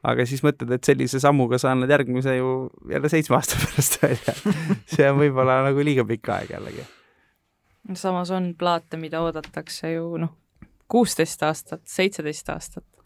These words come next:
Speaker 1: Absoluutselt. Aga noh, me oleme juba nagu kõik kiilanemas või, või päris kiilakad, et ärme nüüd nii kaua oota enam. Teeme ikka asja. <laughs>
Speaker 2: Aga teil siis,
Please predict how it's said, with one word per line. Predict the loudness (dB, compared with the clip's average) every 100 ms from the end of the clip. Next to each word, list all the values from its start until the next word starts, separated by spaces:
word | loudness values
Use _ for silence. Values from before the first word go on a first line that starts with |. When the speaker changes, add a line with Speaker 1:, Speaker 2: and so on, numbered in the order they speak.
| _ _ -10
Speaker 1:
Absoluutselt. | -8 -2 -2 -2 -6 -14 -14 _ -10
Aga | -6 -4 -2
noh, | 0
me | 4
oleme | 6 6 6
juba | 6 6 4 2
nagu | -2 -6
kõik | 0 -2 0
kiilanemas | -6 -2 2 4 4 4 0 -2 -2
või, | -2 0
või | 0
päris | -2 -4
kiilakad, | -2 0 0 -4 -10
et | -10 -6
ärme | -2 -2 -2
nüüd | -2
nii | 0 0
kaua | 2 4
oota | 4 2 -8
enam. | -8 -10 _ _ -20 -18
Teeme | 2 4 4 2
ikka | 2
asja. | 2 0 -8 -6 -8 -10 -12 -14 0 2 6 4 4 -2 -2
<laughs> | -10 -10 -10 -12 -10 -14 -14 -20 -20 -20 -20 -20 -10
Speaker 2:
Aga | -6 -2 -2 -4
teil | -4 -6 -6
siis, | -12